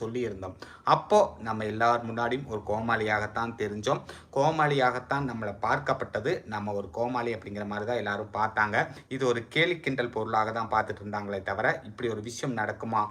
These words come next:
அவருக்கு என்ன ஆக போகுது அப்படின்னு யாருமே யோசிக்கல, யாருமே ஒரு நொடி கூட யோசிக்கல. But அன்று சொன்னது இன்னைக்கு நடந்துருச்சு. இந்த ஒரு விஷயம், இதற்கு மேலேயும் அவருக்கு நிறைய பிரச்சனைகள் இருப்பது உண்மை. அது சாத்தியம். இனியாவது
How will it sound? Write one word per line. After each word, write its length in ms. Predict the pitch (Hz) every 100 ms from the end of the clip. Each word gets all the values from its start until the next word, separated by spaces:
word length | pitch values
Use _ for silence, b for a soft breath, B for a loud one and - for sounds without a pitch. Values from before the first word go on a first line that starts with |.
| B B
அவருக்கு 340 | - 120 120 127
என்ன 180 | 151 165
ஆக 100 | 131
போகுது 280 | - 113 107
அப்படின்னு 260 | 104 107 107 98
யாருமே 320 | 107 120 117 101
யோசிக்கல, 400 | 101 - - 127 127 104
யாருமே 280 | 110 120 113 101
ஒரு 60 | 104
நொடி 160 | 120
கூட 160 | 123 113 104 98
யோசிக்கல. 380 | 101 - 113 160 B B - _ _ _ _ - -
But 200 | 147 143 - 113
அன்று 200 | 117 120
சொன்னது 380 | 120 117 127 139 110 107
இன்னைக்கு 260 | 104 98
நடந்துருச்சு. 560 | 101 110 123 110 - 143 143 -
இந்த 160 | 101 101
ஒரு 100 | 98
விஷயம், 400 | 98 113 - 160 - - - - - - 113
இதற்கு 320 | 123 - 117 120
மேலேயும் 400 | 151 190 190 190 -
அவருக்கு 300 | 104 98 87 95
நிறைய 160 | 101 101
பிரச்சனைகள் 480 | 107 - 123 110 101
இருப்பது 300 | 98 101 98
உண்மை. 240 | 101 120 185 B B B 104
அது 100 | 104
சாத்தியம். 540 | - 123 143 147 160 - 110
இனியாவது 460 | 117 131 135 143